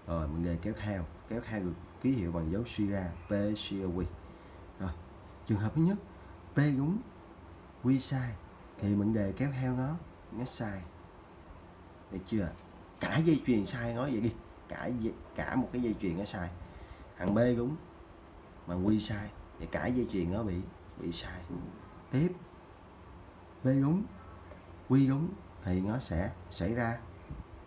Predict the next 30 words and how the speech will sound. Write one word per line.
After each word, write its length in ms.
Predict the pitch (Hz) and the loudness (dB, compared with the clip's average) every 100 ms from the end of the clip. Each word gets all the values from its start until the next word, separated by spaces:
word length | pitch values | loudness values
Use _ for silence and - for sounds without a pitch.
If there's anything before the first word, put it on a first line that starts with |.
| - | -4
đúng. 200 | 101 156 - - - - - - - - | -2 -2 -6 -16 -18 -18 -18 -18 -14 -10
Còn 120 | 82 | -2
P 280 | 123 147 135 | 2 4 2
sai 260 | 143 131 82 - - - - - - - - | -2 -2 -6 -10 -16 -18 -18 -18 -18 -18 -8
mà 260 | 85 95 98 | -2 0 0
thằng 260 | 98 101 104 | -2 2 6
Q 280 | 147 143 131 | 8 6 4
có 60 | 156 | 2
làm 240 | 104 98 | 2 2
đúng 220 | 120 190 | 2 2
hay 140 | 170 123 | 0 0
sai 320 | 127 123 123 | -2 -2 -2
thì 120 | 101 | -2
nó 160 | 95 135 - | 0 -2 -2
đều, 300 | 98 101 104 - - - - - - - - - - - | 0 2 2 -2 -16 -18 -18 -18 -18 -18 -18 -16 -12 -4
đều 180 | 92 82 | 0 0
đúng. 260 | 80 95 131 - - - - - - - - - - - - - - - - - - - - - - - - | 0 -2 -6 -12 -18 -20 -20 -20 -20 -20 -18 -18 -18 -18 -18 -18 -20 -20 -20 -20 -20 -18 -16 -16 -18 -14 -8
Sai. 200 | 95 87 - - - - - - - - | -6 -6 -10 -14 -18 -18 -20 -20 -18 -6
Đây 200 | 95 92 98 | -2 0 0
đúng 200 | 104 151 - - - - | 0 0 -6 -16 -16 -10
thì 80 | 69 - | -8 -6
cũng 200 | 60 82 | -6 -2
đúng. 160 | 107 139 - - - - - 90 | -2 -4 -10 -18 -18 -18 -10 0
Vậy 280 | 92 104 - - 107 | 2 2 0 -2 4
mệnh 160 | 117 | 6
đề 180 | 117 110 | 6 4
kéo 240 | - 151 | 4 2
tha-, 320 | 170 143 143 143 - | 2 0 -2 -6 -2
kéo 140 | 156 170 | 0 2
theo 260 | 151 135 | 2 0